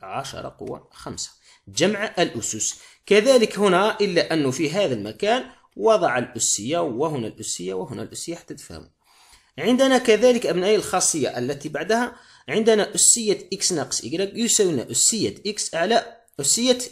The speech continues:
إيكغيك. كيف ذلك؟ لماذا؟ لأن أسية إكس ناقص إيكغيك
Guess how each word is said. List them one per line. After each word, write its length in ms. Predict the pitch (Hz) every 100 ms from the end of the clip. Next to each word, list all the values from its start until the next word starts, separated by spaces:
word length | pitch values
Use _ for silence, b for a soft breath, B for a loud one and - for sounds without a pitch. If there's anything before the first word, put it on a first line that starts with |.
| -
إيكغيك. 480 | 151 202 208 202 - b b _
كيف 260 | - 214 202
ذلك؟ 520 | 101 131 202 240 - B B B
لماذا؟ 360 | 139 214 214 160
لأن 300 | 151 190 185
أسية 640 | - - - 202 123 - - -
إكس 540 | 175 - - 107 -
ناقص 600 | 131 165 165 135 92 -
إيكغيك 680 | 85 82 98 139 190 202